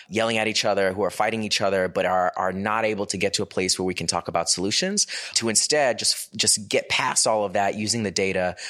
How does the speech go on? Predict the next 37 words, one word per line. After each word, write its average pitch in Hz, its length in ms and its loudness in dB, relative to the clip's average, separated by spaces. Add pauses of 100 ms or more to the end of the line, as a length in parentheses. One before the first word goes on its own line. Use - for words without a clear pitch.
(140)
um, 95 260 0
depict - 420 -2
the 113 80 2
facts - 520 -2
as 110 220 2
they 104 160 0
are, 92 400 0 (240)
uh, 98 160 0
and 120 120 -2
then 123 60 0
have 123 180 0
a 117 60 -2
conversation 123 540 0
about 98 220 0
what 110 200 2
to 117 80 0
do 107 320 0
with 95 500 -2
the - 120 -2
facts - 460 0
as 82 200 0
they 85 140 0
are, 78 340 -2 (180)
what 98 320 0
works 90 360 0
and 92 100 -8
what 123 200 0
has 104 200 -2
worked 95 300 0
in 95 80 0
other 87 180 0
jurisdictions, 85 760 0
what 90 180 -2
has 104 220 0
actually - 340 -2
been 90 120 -4
effective, 82 560 -2